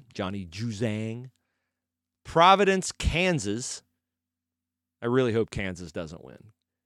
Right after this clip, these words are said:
The reason I really hope Kansas doesn't win is because I know it's legal for Kansas to cheat now, like Kansas has always cheated. But I just want Kansas to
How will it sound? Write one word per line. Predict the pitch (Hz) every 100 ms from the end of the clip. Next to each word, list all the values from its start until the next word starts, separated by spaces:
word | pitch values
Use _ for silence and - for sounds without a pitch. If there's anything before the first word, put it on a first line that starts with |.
| _ -
The |
reason | 330 359 339
I | 254
really | 180 185
hope | 156 156
Kansas | 147 147 131 123
doesn't | 143 120 127
win | 123 123
is | 120 117
because | 123 117 117 110 - _ _ -
I | 165
know | 214 262
it's | -
legal | 135 151 180
for | 175
Kansas | 127 147 151 147
to | 139
cheat | 127 151 151
now, | 147 147
like | 127 131
Kansas | 131 135 120
has | 110 104
always | 113 123
cheated. | - 135 143 147 _ _ _ _ _ _ -
But | 143
I | 165
just | 151 156 -
want | 127 139 -
Kansas | - 120 127 110 98
to | - 110 104